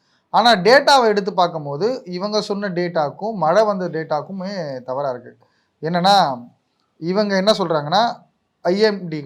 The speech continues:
சொல்லுது, வெளியிட்ட அறிக்கை வந்து டிசம்பர் பன்னெண்டாம் தேதி என்ன சொல்லுதுன்னா, பதினாறாம் தேதி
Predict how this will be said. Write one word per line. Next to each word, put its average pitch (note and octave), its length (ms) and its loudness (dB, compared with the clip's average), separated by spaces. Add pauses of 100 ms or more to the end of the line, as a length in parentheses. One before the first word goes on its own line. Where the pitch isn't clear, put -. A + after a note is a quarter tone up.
(120)
சொல்லுது, D#3 240 -6
வெளியிட்ட D#3+ 360 -4
அறிக்கை D#3 260 -6
வந்து D#3 460 -8 (420)
டிசம்பர் G#3 440 0
பன்னெண்டாம் G3 340 0
தேதி E3+ 180 -4
என்ன D#3+ 220 -4
சொல்லுதுன்னா, E3 400 -2
பதினாறாம் F#3 500 0
தேதி D#3 500 -10